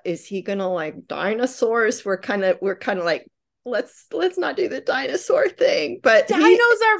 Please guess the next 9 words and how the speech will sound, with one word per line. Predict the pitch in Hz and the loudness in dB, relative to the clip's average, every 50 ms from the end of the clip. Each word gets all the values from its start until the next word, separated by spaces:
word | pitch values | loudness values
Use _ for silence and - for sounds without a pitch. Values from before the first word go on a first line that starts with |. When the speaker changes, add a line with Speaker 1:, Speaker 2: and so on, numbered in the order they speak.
| - - _ | -2 -6 _
Speaker 2:
fun. | 320 330 392 440 440 427 415 359 311 262 220 170 254 _ - | 0 0 2 2 2 0 2 2 2 2 0 0 -4 _ -4
Speaker 1:
Well, | 302 330 392 427 440 440 440 440 440 440 415 | -2 0 2 4 4 4 4 4 4 6 6
we're | 440 440 440 | 4 4 2
kinda | - 453 466 453 427 415 370 349 | 0 0 0 2 2 2 2 2
more | 349 339 330 320 | 2 2 2 2
into, | 311 320 311 - 330 302 311 | 0 0 -2 -2 -2 -2 -2
"Let's | 277 294 359 403 403 - - | -2 -4 -4 -4 -6 -4 0
do | 508 480 480 | 0 2 2
the | 480 480 | 2 0